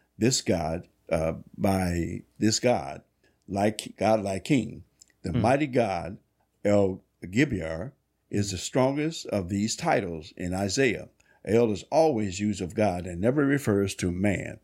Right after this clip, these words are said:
Speaker 2: Mm-hmm.
Speaker 1: Gibbor, Gib-, Gibbor means hero.
Speaker 2: Hmm.
Speaker 1: Together they describe one who is indeed God himself, everlasting Father, Abidai, uh, A B I, uh, slash A D,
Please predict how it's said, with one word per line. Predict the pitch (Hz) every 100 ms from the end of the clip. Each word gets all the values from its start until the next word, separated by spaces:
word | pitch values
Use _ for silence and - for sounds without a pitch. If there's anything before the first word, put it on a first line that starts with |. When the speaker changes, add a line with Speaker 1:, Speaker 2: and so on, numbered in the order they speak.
| _
Speaker 2:
Mm-hmm. | 117 101 98 98
Speaker 1:
Gibbor, | 117 107 98 90 87 - 90
Gib-, | 110 123 -
Gibbor | 87 127 107 82 90 - _ _ _ -
means | 101 104 95
hero. | - 220 117 76 - - _ _ -
Speaker 2:
Hmm. | 110
Speaker 1:
Together | 104 131 147 120
they | 117
describe | 107 - 110 98 90
one | 117 147 175 165 -
who | 110 110
is | 95 85
indeed | 98 85 113 156 135
God | 131 143 131
himself, | 123 - 104 90 98
everlasting | 113 117 117 110 104
Father, | - 151 98 82 92 - _ _ _ -
Abidai, | 104 98 139 110 87 85 107 147 _ -
uh, | 87 80 - _ _
A | 110 107
B | 107 98
I, | 98 92 107 _ _ -
uh, | 76 78
slash | 104 - 92 90 -
A | 98
D, | 87 95 82